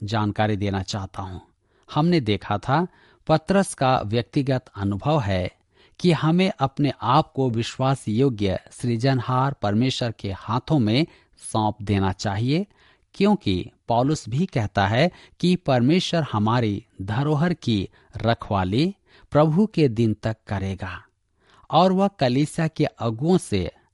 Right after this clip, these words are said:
आग्रह करता है कि वे दबाव में आकर नहीं, परंतु सच्चे मन से प्रभु की सेवा करें, जिसमें नीच कमाई की लालसा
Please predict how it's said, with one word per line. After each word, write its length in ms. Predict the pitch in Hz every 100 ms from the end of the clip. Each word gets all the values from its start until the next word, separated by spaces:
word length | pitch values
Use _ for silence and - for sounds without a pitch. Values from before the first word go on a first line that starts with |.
| _ -
आग्रह 360 | 107 104 107 110
करता 420 | 104 92 - 107
है 240 | 123 160 - - -
कि 100 | 156
वे 180 | 151 165
दबाव 500 | 127 113 113 135 175
में 200 | 175 156 -
आकर 340 | 107 - 104
नहीं, 340 | 101 113 170 190 - _
परंतु 420 | 147 165 175 180 165
सच्चे 480 | - 170 - 196
मन 280 | 180 139 165
से 360 | - - 107 101 _ _
प्रभु 320 | 131 147 175
की 220 | 175 156
सेवा 420 | 139 - 101 101 120
करें, 440 | - 104 90 98 - _ _ _ - 110
जिसमें 560 | 131 165 - 165 180 180 - -
नीच 400 | 117 147 175 -
कमाई 420 | - 110 123 156
की 200 | - 131
लालसा 720 | 107 107 127 131 113 104 98